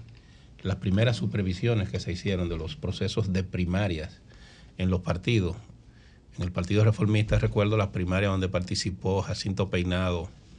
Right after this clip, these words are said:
y Eduardo Estrella, después las primarias de Amable Aristi y Eduardo Estrella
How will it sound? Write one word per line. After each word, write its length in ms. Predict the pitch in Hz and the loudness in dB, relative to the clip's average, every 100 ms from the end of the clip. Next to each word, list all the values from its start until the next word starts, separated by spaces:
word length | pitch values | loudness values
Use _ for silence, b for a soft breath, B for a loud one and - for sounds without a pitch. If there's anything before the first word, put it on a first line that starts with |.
| b b b - | b b b -8
y 140 | 98 | 0
Eduardo 320 | 92 90 85 82 | 2 4 2 0
Estrella, 580 | - 117 104 95 98 - - - b b b b b b - | 2 4 4 2 -2 -6 -18 -20 b b b b b b -8
después 380 | 92 90 90 95 | -4 -2 0 0
las 100 | 95 | 0
primarias 560 | - 90 90 98 98 92 | 0 0 2 2 2 0
de 580 | 90 90 85 85 80 - | 0 0 -2 -4 -6 -6
Amable 380 | 85 87 90 87 | -4 -2 0 0
Aristi 480 | 92 92 - - - | 0 -2 -4 -8 -4
y 120 | 85 | -4
Eduardo 460 | 82 87 87 78 78 | -2 0 0 0 -6
Estrella 600 | - 101 113 92 85 | -2 2 4 2 -2